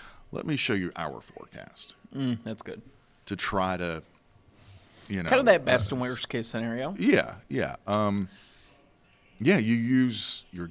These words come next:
Speaker 1: gut. You use experience,
Speaker 2: Yeah.
Speaker 1: you know, s-, seventeen years here now. You,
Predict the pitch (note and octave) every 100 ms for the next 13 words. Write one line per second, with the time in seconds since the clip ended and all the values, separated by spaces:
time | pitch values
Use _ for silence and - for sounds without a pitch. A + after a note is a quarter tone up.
0 | - F#2+ F#2+ - - - G2 F#2 F2+ F2
1 | D#2+ - - - - E2+ F#2 A#2+ F#3+ G3
2 | - - - - F#2+ F2+ G#2 B2+ - -
3 | - - - - - - E2+ G#2+ - G#2+
4 | G2 F#2 F#2+ A2+ A#2 - A#2 A2+ G#2+ F#2+
5 | F#2 G#2 A2+ F#2 E2+